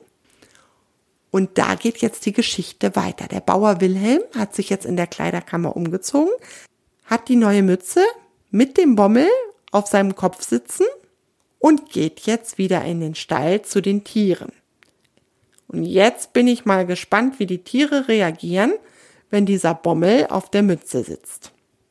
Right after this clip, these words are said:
Ich habe heute wieder ein bisschen eine Kratzestimme. Wunder dich also nicht, wenn ich mich ein bisschen anders anhöre. Das ist der Herbst mit der Erkältungszeit.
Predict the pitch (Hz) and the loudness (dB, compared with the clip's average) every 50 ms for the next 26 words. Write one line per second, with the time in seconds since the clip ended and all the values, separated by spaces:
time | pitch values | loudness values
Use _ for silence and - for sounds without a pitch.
0 | _ _ _ _ _ _ _ _ _ _ - - _ _ _ - - - _ _ | _ _ _ _ _ _ _ _ _ _ -20 -20 _ _ _ -20 -20 -20 _ _
1 | _ 226 214 247 233 202 202 202 196 - 185 202 190 180 170 180 180 196 - 190 | _ 0 4 4 4 6 6 4 4 4 2 2 2 2 2 0 -2 -2 -4 -4
2 | 185 190 190 185 - 214 233 - - - 180 - - - 185 196 208 196 185 208 | -2 -2 -4 -2 -2 -2 -2 -2 0 -2 -2 -2 -2 0 0 2 2 2 2 2
3 | 202 196 185 190 185 - 175 180 180 190 196 196 196 - - 190 190 180 175 190 | 2 2 2 0 0 0 0 0 0 0 0 0 -2 -2 -2 -2 -2 -2 -2 -6
4 | 185 - 180 180 190 170 208 220 226 - - - - 208 - - - 180 196 196 | -6 -2 -2 -2 0 2 2 2 2 0 -4 -2 -2 -2 -2 0 -2 0 2 0
5 | 196 - - - 185 190 185 185 185 185 180 185 190 190 254 262 - - 220 226 | 0 0 -2 -2 -2 0 0 0 0 0 0 -2 0 0 0 -2 -2 -4 -6 -6
6 | - - - 185 185 170 175 185 190 - - - - - - 262 - - 240 - | -6 -2 0 0 2 2 0 -2 -2 -4 -8 -14 -10 -4 -4 -4 0 2 0 2
7 | - - 220 - - - - - - - - - - - - - - - - - | 2 -2 -4 -4 -4 -6 -6 -6 -6 -10 -12 -10 -10 -10 -8 -8 -12 -12 -14 -18
8 | - | -20